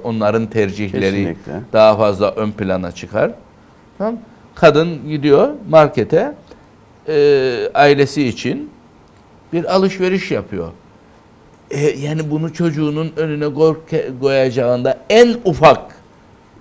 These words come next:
Speaker 2: Bir
Speaker 1: en ufak bir soru işareti varsa kafasında gıda güvenliği konusunda uzanmaz
Speaker 2: Anladım.
Speaker 1: eli ona, değil mi?
Speaker 2: Evet.
Speaker 1: Yani gidelim der sana, ya gidelim haftada bir işte güneye gidelim.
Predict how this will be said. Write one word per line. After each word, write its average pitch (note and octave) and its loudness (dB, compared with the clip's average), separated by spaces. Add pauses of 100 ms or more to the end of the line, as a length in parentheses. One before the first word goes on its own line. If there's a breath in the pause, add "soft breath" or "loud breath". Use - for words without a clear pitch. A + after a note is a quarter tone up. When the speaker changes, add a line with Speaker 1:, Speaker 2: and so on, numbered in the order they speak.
(140)
Speaker 2:
Bir - -6
Speaker 1:
en A#3+ 6
ufak D#3 2
bir F3+ 0
soru E3 2
işareti C#3 -2
varsa D3 2
kafasında A#2+ -2
gıda A#2+ 2
güvenliği A2+ -4
konusunda A2 -6 (960 soft breath)
uzanmaz A3 6
Speaker 2:
Anladım. G#3+ 8
Speaker 1:
eli D#3 2
ona, A2+ 0
değil G#3 0
mi? B3+ -6 (140)
Speaker 2:
Evet. G2+ -2 (220)
Speaker 1:
Yani D3 -2
gidelim A3 2
der F#3 8
sana, D#3+ -2
ya F3 -4
gidelim A3+ -2
haftada G3 2
bir F#3+ -4
işte A3+ -4
güneye G#3 -2
gidelim. E3+ -2